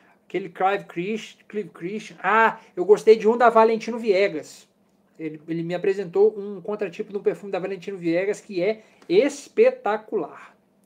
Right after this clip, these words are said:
Espetacular. Senhor Valentino Viegas, estamos aí. Manda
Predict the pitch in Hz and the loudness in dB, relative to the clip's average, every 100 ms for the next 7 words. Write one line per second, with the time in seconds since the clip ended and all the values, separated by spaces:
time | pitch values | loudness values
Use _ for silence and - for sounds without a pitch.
0 | _ - 190 220 - 202 190 175 175 170 | _ -2 -2 -2 -4 -6 -4 -8 -6 -6
1 | 127 - _ _ - - 294 269 254 240 | -8 -18 _ _ -14 2 4 4 2 0
2 | 254 214 269 180 139 - _ _ _ _ | -4 -4 -4 -4 -8 -14 _ _ _ _
3 | _ _ _ _ 294 330 359 285 277 233 | _ _ _ _ -4 0 0 0 0 -2
4 | - 160 247 311 294 165 | -4 -6 0 0 0 -4